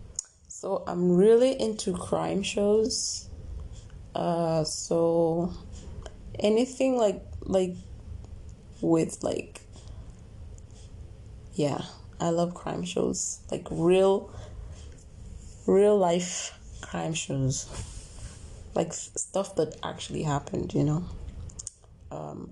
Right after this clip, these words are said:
I used to love this one. What's it called?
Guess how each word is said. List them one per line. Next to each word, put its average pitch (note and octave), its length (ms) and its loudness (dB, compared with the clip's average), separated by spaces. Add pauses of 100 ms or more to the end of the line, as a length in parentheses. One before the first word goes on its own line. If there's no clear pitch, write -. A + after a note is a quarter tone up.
I - 100 -4
used F3 260 -4
to - 80 -2
love D#3 320 2
this D#3+ 280 2
one. D#3 640 2 (1300)
What's - 240 2
it - 100 -6
called? - 300 -6